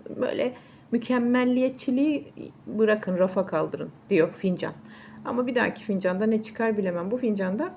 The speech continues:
kendinize kızmayın mükemmel olamadığınız için. Dört dörtlük olamadığınız için kendinize öfkelenmeyin,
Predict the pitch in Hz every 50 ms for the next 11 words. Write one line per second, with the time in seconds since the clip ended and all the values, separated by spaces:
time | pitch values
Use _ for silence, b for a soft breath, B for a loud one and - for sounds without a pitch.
0 | - - 220 214 220 214 214 214 214 208 247 247 - - - 240 196 190 196 180
1 | 165 160 165 175 185 - 208 175 175 175 175 170 165 165 165 165 160 165 160 156
2 | 160 160 - - - - 180 180 202 220 214 214 - 190 190 196 - 220 220 208
3 | 202 208 214 208 185 185 185 180 175 185 - - 277 269 - 208 180 175 185 185
4 | 185 180 202 220 214 - 185 190 - - - 170 175 190 185 185 170 165 151 151